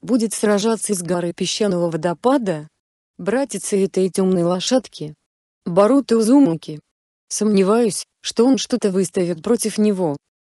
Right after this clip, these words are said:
Ну, знаете ли, нахмурился затаившийся Боруто. «Не могу не согласиться с этими господами», дошло до него с другой стороны, и мальчик увидел Узумаки Тицу.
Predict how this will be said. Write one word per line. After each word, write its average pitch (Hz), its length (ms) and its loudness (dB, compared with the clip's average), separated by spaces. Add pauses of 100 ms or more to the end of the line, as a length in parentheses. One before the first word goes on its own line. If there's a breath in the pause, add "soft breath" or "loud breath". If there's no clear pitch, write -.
(140)
Ну, 208 160 2
знаете 202 380 0
ли, 196 100 0
нахмурился 214 720 0
затаившийся 196 800 0
Боруто. 165 460 -2 (500)
«Не 196 160 2
могу 196 280 0
не 196 140 2
согласиться 214 680 -2
с - 80 -8
этими 202 260 0
господами», 202 840 0 (120)
дошло 180 400 -2
до 180 100 -2
него 190 240 2
с 175 40 -4
другой 208 460 2
стороны, 220 540 0 (120)
и 196 100 -2
мальчик 185 460 -2
увидел 214 320 0
Узумаки 185 440 -2
Тицу. 170 420 -6